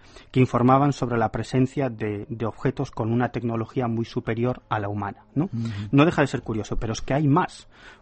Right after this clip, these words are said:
Speaker 1: porque algunos años después, en el año mil novecientos sesenta y seis, eh, la N S A elaboró otro informe que también ha sido desclasificado. Eh, en este caso, el título es todavía más llamativo que el anterior. Eh,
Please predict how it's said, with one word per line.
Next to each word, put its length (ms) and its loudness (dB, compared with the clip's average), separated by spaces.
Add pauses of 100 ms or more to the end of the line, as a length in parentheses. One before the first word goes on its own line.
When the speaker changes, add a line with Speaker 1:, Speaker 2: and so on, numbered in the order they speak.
Speaker 1:
porque 560 -2
algunos 460 2
años 220 4
después, 480 -4 (180)
en 140 0
el 100 2
año 260 4
mil 220 6
novecientos 440 0
sesenta 340 -2
y 40 -2
seis, 440 -8 (580)
eh, 500 0
la 140 4
N 120 8
S 220 -2
A 220 0
elaboró 380 -2
otro 180 -4
informe 420 -2
que 120 -10
también 340 -6
ha 40 -10
sido 220 -6
desclasificado. 760 -4 (1080)
Eh, 360 -2 (320)
en 100 -2
este 180 -4
caso, 240 -4
el 80 -4
título 280 -6
es 80 -14
todavía 260 -4
más 160 2
llamativo 340 -2
que 80 -10
el 60 -8
anterior. 380 -2 (920)
Eh, 720 -2